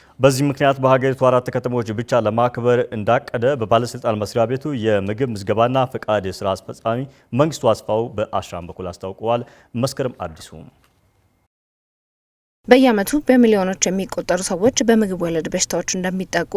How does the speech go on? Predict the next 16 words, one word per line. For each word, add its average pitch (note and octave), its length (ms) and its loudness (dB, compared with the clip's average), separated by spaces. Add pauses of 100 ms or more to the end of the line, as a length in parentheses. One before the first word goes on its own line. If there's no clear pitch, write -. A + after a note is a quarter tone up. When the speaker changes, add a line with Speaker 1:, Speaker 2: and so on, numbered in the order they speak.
(120)
Speaker 2:
በእነዚህም F#3+ 600 2
የምግብ G#3+ 400 4
ወለድ D#3+ 280 0
በሽታዎች G#3+ 500 2
ህጻናት፣ B3 420 4 (120)
እርጉዝ A3+ 320 0
እናቶች፣ G3+ 480 0 (100)
አረጋውያንና F#3 760 0 (200)
የበሽታ G#3+ 380 0
መከላከል E3 520 -8
አቅማቸው E3 600 -6
አነስተኛ F3 420 -4
የሆኑ E3 240 -6
ሰዎች A3 420 0
ተጠቂ B3 300 2 (160)
እንደሚሆኑ F3+ 600 -2